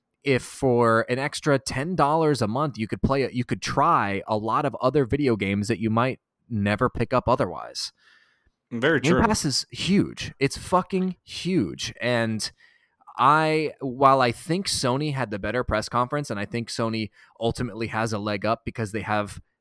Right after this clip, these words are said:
Speaker 1: amazing exclusives, um, Xbox is gonna give them a run for their money in a different way.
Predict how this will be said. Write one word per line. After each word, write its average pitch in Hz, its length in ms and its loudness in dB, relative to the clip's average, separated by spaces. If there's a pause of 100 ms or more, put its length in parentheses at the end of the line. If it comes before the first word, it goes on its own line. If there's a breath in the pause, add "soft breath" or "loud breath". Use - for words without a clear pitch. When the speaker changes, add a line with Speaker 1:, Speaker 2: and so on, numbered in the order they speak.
(440)
Speaker 1:
amazing 98 540 -4
exclusives, 110 800 -4 (400 soft breath)
um, 90 440 -4 (960)
Xbox 165 460 -4
is 156 80 -6
gonna 147 200 0
give 120 200 -2
them 131 140 2
a 117 60 0
run 104 220 -2
for 120 140 -6
their 107 140 0
money 104 420 -4
in 107 140 -2
a 95 120 -6 (300)
different - 480 -6 (180)
way. 71 400 -12